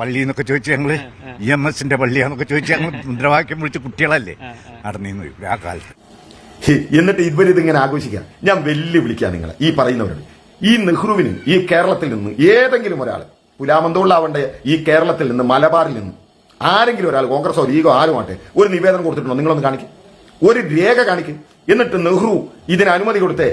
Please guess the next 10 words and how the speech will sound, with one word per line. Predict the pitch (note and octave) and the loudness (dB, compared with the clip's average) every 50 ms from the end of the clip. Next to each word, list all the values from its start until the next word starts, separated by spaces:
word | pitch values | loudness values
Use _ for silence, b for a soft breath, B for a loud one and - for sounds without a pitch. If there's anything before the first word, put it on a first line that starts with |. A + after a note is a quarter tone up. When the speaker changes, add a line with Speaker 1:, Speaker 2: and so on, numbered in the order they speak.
| - - C#3+ | 0 0 2
Speaker 2:
ഒരു | F3 F3+ D3+ C#3+ | 2 4 4 4
രേഖ | D#3 F3+ G#3 A3 G#3 | 4 4 4 2 2
നിങ്ങൾ | G#3 F#3+ F3+ D#3+ | 0 0 0 0
കാണിക്കും. | D3+ D3+ D3 - D3+ D3 - E3 | -2 -2 -4 -8 -10 -8 -6 -2
ഉണ്ടോ? | F#3+ F3+ - - - - - _ _ _ _ _ _ _ _ _ - | 0 0 0 -2 -8 -16 -20 _ _ _ _ _ _ _ _ _ -4
ഇവിടെ | D#3 G3 G#3 | 0 0 0
ഇപ്പൊ | G#3+ F#3+ | 0 0
എന്താ | D3+ D#3 D#3+ D3+ | -2 -2 -2 -2
സംഭവിച്ചത്? | C3+ C#3 D3 D3 D3+ D3 D3 D3 - - C#3+ | -2 -2 -4 -4 -4 -6 -6 -8 -8 -2 0
നെഹ്റുവാണ് | F#3 G3 G3+ B3 C#4+ B3+ A#3 F#3+ | 2 2 2 2 2 2 2 2